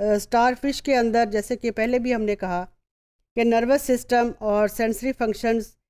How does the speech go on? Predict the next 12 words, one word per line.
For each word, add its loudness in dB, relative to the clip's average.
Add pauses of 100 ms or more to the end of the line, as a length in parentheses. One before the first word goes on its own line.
(220)
even 4
though 4
they 4
are 0
not 0
much 0
developed, 2
but 0
the 0 (100)
animal, 2 (440)
it -2
shows 0